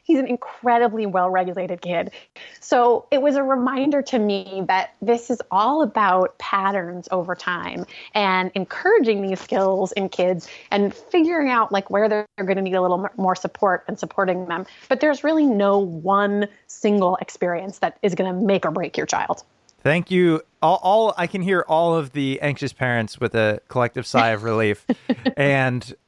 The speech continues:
Speaker 2: by the way, I would still fail the marshmallow test, so it's okay. You can still make it.
Speaker 1: <laughs>
Speaker 2: Um, one thing I do wanna ask is,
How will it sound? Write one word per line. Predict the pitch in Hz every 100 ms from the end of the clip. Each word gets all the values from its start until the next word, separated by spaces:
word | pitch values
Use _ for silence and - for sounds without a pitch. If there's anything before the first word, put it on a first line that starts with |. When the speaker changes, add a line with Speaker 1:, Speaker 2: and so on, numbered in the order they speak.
| -
Speaker 2:
by | 175
the | 180 165
way, | 156
I | 170
would | 175 139
still | - - 151 131
fail | - 127 123 117
the | 117
marshmallow | 113 104 - 104 101
test, | - 98 -
so | - 107 101 -
it's | 294
okay. | 151 - - -
You | 233
can | 214 170
still | - 127
make | - -
it. | 381 -
Speaker 1:
<laughs> | 494 - - 571 -
Speaker 2:
Um, | - 196 156 131 _ - 139
one | 190 294
thing | 339 285 185 156
I | 151 170 160 - 147
do | 123 285
wanna | 311 180
ask | 151 147 - -
is, | 156 139